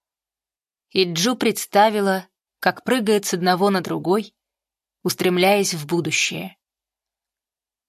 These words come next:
Она радостно сказала в узкую спину О'Юана:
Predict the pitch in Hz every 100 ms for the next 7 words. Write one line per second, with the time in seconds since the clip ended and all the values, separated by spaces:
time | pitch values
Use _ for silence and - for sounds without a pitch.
0 | - 190 190 226 233 233 214 208 - 202
1 | 196 220 208 175 190 - 180 165 - 196
2 | 190 185 - 180 170 170 156 143 135 135